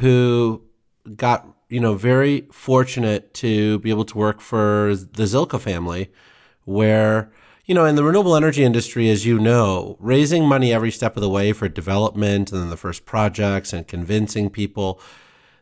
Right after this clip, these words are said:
that's really hard, right? Starting off with a pile of money, that's a lot easier. And so he was able to actually use all of his acumen and all of his problem-solving skills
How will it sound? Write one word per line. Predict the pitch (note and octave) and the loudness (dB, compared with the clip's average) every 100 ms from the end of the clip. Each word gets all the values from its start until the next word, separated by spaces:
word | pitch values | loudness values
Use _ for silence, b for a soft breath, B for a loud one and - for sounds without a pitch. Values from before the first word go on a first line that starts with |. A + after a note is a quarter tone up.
| - | -4
that's | G#3+ - | -4 -2
really | C#3 C#3+ B2 | 0 2 2
hard, | A2 B2 F2 A#1+ - | 2 0 0 -6 -6
right? | G2 G#2+ A2 - - | 0 0 0 -6 -12
Starting | - D3+ D#3+ | -2 0 2
off | C3 C3 B2 | 2 2 0
with | B2 | -4
a | G#2+ | -4
pile | G2 - A#2+ A#2 | -6 -6 -2 0
of | G#2 | 0
money, | A2 D3 E3 - _ - | 0 0 0 -6 _ -6
that's | C3+ C3+ | -4 0
a | |
lot | B2+ A2+ | 0 2
easier. | A2+ G2+ F#2 - - b b b | 0 -2 -6 -10 -16 b b b
And | - A#2+ | -4 -2
so | B2 | 0
he | C3+ B2+ G3+ | -2 0 -2
was | G#3+ C#3+ | 0 2
able | C3 C#3 D3+ | 2 2 -4
to | C3+ - | -6 -4
actually | A#2 B2+ - B2+ A2+ | -4 -4 -4 -2 0
use | G#2 C3 B2 A2+ | 4 6 4 2
all | A2 A#2 | 0 2
of | A#2 | 2
his | G#2+ G2 | -2 -4
acumen | G#2+ A2+ - G#2+ G#2 G2+ G2 | -4 -4 -4 -2 0 -2 -4
and | G#2 | -6
all | F#2+ A2+ | -4 -2
of | G#2+ | -2
his | G2+ | -6
problem-solving | - B2 C#3 - F#2+ F#2 F#2 | -4 -2 -2 -2 -4 -4 -8
skills | - - F#2+ F#2 | -8 -8 -6 -6